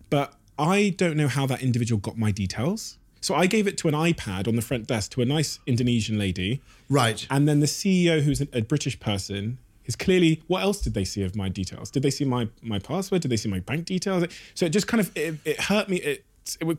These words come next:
Speaker 1: cool. I was a bit shook by it. I was like, "How in thirty-five minutes since I put that details into the iPad has the C E O in the U K emailed me?" Email, not just, has emailed my manager. And then I'll give you a good example, which is I flew to India.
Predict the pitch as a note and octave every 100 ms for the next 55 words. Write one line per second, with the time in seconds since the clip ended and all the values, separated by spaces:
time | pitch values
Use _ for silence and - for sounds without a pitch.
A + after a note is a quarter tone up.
0 | - - - D#3+ G#3+ G#3+ G#3 G#3+ E3 -
1 | - - C4+ - G#2 G2+ B2 D#3+ E3 D#3+
2 | C4 C4 F#3+ E3+ - G3 F#3+ E3 E3 D#3
3 | D#3+ B2+ A#2+ A2 B2+ C3+ A#2+ A2+ B2 A#2
4 | A#2 A2 B2+ B2 G#2+ F2 - - - A#2
5 | B2 - D3 C#3+ C3+ B2+ B2+ B2 D3+ A#2
6 | A2+ A2 G2+ G2+ G2+ C#3+ - A3+ A3+ D#3+
7 | G3+ G3 - - - C3 F#3 D#3+ D3+ B2+
8 | D3+ F#3+ G#2+ F2 - _ _ - - -
9 | - D#3+ F3+ F3 F3 E3 E3+ G3+ D3 D4+
10 | G3 C3+ G#2+ G2+ A#2+ B2 C3 D3 - G3
11 | - C#3+ F#3 B2+ G2 A#2